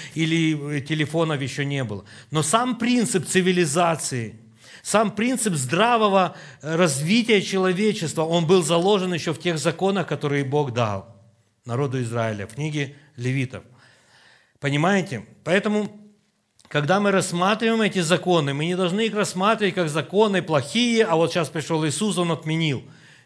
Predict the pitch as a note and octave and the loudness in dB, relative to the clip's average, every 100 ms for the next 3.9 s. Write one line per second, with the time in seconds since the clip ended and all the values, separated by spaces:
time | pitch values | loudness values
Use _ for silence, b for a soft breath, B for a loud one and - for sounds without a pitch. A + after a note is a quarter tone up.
0 | B D#3 A3 G#3 C3 D3+ C#3+ G#3+ A3 G3+ | B 0 4 4 2 0 4 4 4 2
1 | G#3 F#3+ F#3 - F#3+ G3+ G3+ - E3 C#3 | 0 0 -2 0 0 2 2 0 -4 -2
2 | D3+ G3 G3+ F#3 G3+ F#3+ F#3+ D3+ F3 G#3 | -2 0 0 0 0 4 4 4 4 4
3 | A3 F#3+ D#3 D#3+ D3+ C3+ A#2 - | 4 0 -2 0 0 2 -2 -4